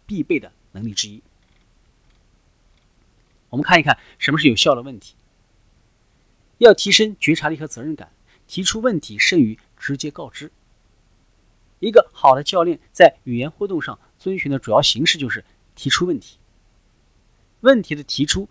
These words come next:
是为了获取信息。开放式的问题可以更加有效地产生觉察力和责任感。提高觉察力和责任感，最有效的问题应该以寻求量化或者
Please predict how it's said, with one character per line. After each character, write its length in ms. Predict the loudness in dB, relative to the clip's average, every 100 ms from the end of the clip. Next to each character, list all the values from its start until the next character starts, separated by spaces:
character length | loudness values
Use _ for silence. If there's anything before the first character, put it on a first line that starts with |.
| _
是 180 | 0 4
为 120 | 4
了 160 | 4 -4 _ _
获 160 | 0
取 140 | 0 -4
信 240 | -8 -6
息。 240 | -8 -8 -16 _ _ _ _ _ _ _ -6
开 220 | -2 2
放 180 | 2 2
式 120 | -2
的 80 | -4
问 120 | -6
题 160 | -10 -12
可 100 | -10
以 80 | -6
更 300 | -4 -4 -2
加 240 | 2 2
有 200 | 2 -6
效 160 | -2 0
地 120 | -2
产 260 | -12 -10
生 220 | -6 -6 -8 _ _ _ -4
觉 180 | 0
察 180 | 2 2
力 120 | 0
和 240 | -4 -16 -16
责 160 | -14 -14
任 140 | -14
感。 120 | -20 _ _ _ _ _ _ _ _ _ _ _ -6
提 160 | 0
高 120 | 4 4
觉 160 | 2
察 160 | 4 4
力 100 | 4
和 120 | -4
责 160 | -12 -8
任 140 | -8
感， 160 | -10 -20 _ _
最 320 | -10 -4 0
有 220 | 0 0 -4
效 280 | 0 2
的 80 | 0
问 160 | -4 -16
题 220 | -20 -20 _ _ _ _ _ _
应 140 | -12
该 200 | -2 0
以 200 | 0 -6 -12 _ -6
寻 240 | 0 2
求 240 | 2 0 -4 _
量 300 | -2 0 0
化 320 | 2 2 2 _
或 120 | 0
者 140 | 0